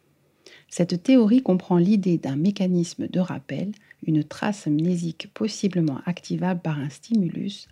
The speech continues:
rappelant un contexte passé. Ainsi, le mot engramme désigne l'association entre une action particulière et des émotions fortes mémorisées des années avant. Cette notion n'a pas toujours fait consensus, mais aujourd'hui,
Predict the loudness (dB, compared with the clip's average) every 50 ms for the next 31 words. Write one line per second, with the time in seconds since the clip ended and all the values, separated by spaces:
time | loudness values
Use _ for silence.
0 | -12 -8 -6 -2 -2 -2 -2 0 0 0 0 0 0 0 -2 -2 -2 -4 -6 -6
1 | -4 -6 -8 -8 -8 -10 -8 -8 -10 -10 -12 -14 -16 -16 -16 _ _ _ _ _
2 | _ -20 -20 -20 -20 -20 -20 -20 -20 -10 -2 0 0 0 0 2 4 4 6 6
3 | 6 6 6 6 4 2 0 -2 -2 0 2 4 4 4 4 2 0 2 2 2
4 | 2 0 0 0 -2 -2 -2 -2 -4 -4 -4 -4 -4 -4 -4 -6 -8 -6 -6 -6
5 | -4 -2 -2 -2 -2 -2 -2 0 0 0 0 -2 -4 -2 -2 0 0 -2 -6 -10
6 | -12 -14 -12 -8 -8 -6 -4 -4 -2 -2 -2 -4 -6 -6 -8 -6 -6 -6 -2 0
7 | 2 4 4 2 0 -2 -6 -6 -6 -6 -8 -10 -8 -6 -6 -6 -8 -12 -20 -8
8 | -2 0 2 4 4 4 4 2 2 0 -2 -2 -2 -2 0 -2 -2 -2 -2 -2
9 | 0 0 0 0 -2 -4 -6 -8 -10 -12 -12 -14 -16 _ _ _ _ _ _ _
10 | _ _ _ _ _ _ _ _ _ _ -6 -2 -2 -2 2 2 4 4 4 4
11 | 2 2 2 4 4 2 0 -2 -4 -4 -4 -2 -4 -2 -2 -4 -6 -6 -10 -10
12 | -6 -2 -2 -2 0 0 0 0 0 -2 -4 -6 -6 -6 -6 -10 -8 _ 0 0
13 | 2 2 2 0 0 -2 -4 -6 -6 -4 -4 -4 -4